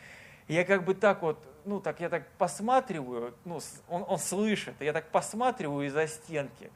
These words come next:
а он так, так лениво подметал это все, вот, ну, нехотя, это как вот дети, знаете, пылесосят, вот, вот три раза вот так проверили и все, и выключили, там за тридцать секунд комнату пропылесосили.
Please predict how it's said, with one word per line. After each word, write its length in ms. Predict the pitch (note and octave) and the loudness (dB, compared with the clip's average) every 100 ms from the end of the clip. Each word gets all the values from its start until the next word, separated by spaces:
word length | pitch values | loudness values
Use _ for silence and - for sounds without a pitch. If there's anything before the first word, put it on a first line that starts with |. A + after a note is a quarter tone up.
| - - - - | -20 -20 -12 0
а 120 | E3+ | 0
он 60 | F#3+ | 0
так, 100 | G3 - | -6 -8
так 200 | F3 - | -12 -6
лениво 500 | E3+ F#3 G#3+ G#3+ D#3+ | -4 -2 -2 0 2
подметал 680 | C#3 D3 D3+ E3+ - A3+ A3 | 2 2 0 -2 6 8 10
это 200 | D#3 C#3 | 8 4
все, 380 | B2+ - C#3+ C3 | -8 -10 -4 -2
вот, 340 | C3 C3+ C3+ D#3 | 0 -2 -4 -6
ну, 120 | D#3+ | -6
нехотя, 720 | D3+ D#3+ F3 E3+ - C3+ - | -4 -2 2 2 2 -4 -4
это 200 | B2 C#3 | -6 -4
как 220 | C3+ B2+ | -2 -2
вот 200 | C3+ C3 C#3 | -2 -4 -2
дети, 260 | D#3 D3+ | -2 -4
знаете, 320 | A#2+ D#3 D3+ | 0 0 0
пылесосят, 720 | - C#3 C#3+ C#3+ F#3 F3 C3 | 0 2 2 2 0 0 -2
вот, 140 | B2+ B2+ - - - | -4 -4 -6 -10 -6
вот 200 | - D3 - - - | -4 -4 -6 -20 -8
три 160 | D#3+ F#3 | 2 6
раза 280 | F3+ D#3 C3+ | 10 8 6
вот 100 | B2 | 0
так 100 | B2+ - | -2 -2
проверили 400 | E3 E3+ G#3 F3+ | -2 0 0 -2
и 140 | C#3+ | -4
все, 220 | C#3+ E3 | -4 -2
и 20 | D3+ | 0
выключили, 680 | D#3 D#3+ D3 B2+ - B2+ | 0 -2 -4 -8 -4 -4
там 180 | C3 C3 | -2 -2
за 100 | C#3+ | -2
тридцать 300 | D#3 D#3 - | -2 -4 -4
секунд 440 | F3 D3 D#3+ C#3+ - - - - | -6 -6 -4 -6 -6 -16 -16 -2
комнату 380 | E3+ C#3+ C3+ C3 | 0 2 0 -2
пропылесосили. 840 | C3+ C3+ C#3 D3 C3+ B2+ B2+ | -4 -2 -2 2 2 2 -4